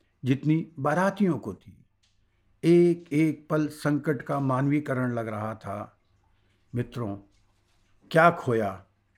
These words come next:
क्या पाया, इसका तो हिसाब लगाना कठिन है। पुलिस वालों के यहाँ से बिना दाग के मैं वापिस आ गया।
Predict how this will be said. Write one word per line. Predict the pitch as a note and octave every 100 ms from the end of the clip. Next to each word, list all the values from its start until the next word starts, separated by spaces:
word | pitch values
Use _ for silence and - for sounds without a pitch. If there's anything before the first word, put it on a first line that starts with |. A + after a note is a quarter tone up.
| _ _ -
क्या | D3 D#3+
पाया, | - G#2+ G2 G2 - _ _ _ _ _
इसका | C3+ B2+ - C#3
तो | C3+
हिसाब | A2+ A2 A#2 B2
लगाना | A2 G#2 A2+ A2+
कठिन | - G2 C#3+ A#2
है। | F#2 F2+ - _ _ _ _ _ _ _ -
पुलिस | F3+ G#3 -
वालों | C3+ C3+ C3+
के | B2+ A#2
यहाँ | G2 A#2+
से | C3+ - G2+ G2 _ _ _ _
बिना | A2+ C3+ E3+ G#3
दाग | D#3+ B2 B2+
के | - - G#2 G2+ - _ _
मैं | A2+ A2
वापिस | G2+ G#2 D#3+ -
आ | G2
गया। | F#2+ F2+ F2+ -